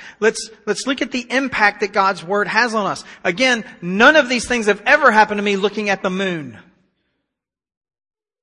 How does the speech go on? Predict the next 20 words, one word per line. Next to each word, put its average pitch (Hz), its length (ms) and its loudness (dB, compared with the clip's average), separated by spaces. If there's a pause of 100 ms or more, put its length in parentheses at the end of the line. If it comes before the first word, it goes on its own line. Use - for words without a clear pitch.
(520)
They 165 120 -4
just 185 120 -8
haven't. 170 380 0 (1800)
"Well, 220 500 6
preacher, 220 420 2
you 180 200 -2
don't 202 280 0
know. 196 140 2
I 180 120 6
just 175 280 -6
never 185 300 -2
feel 196 420 -2
any 175 160 -6
closer 185 440 -4
to - 140 -6
the 165 120 -6
Lord 175 480 -4
than 165 180 -4
I 147 60 -6
do 170 280 -4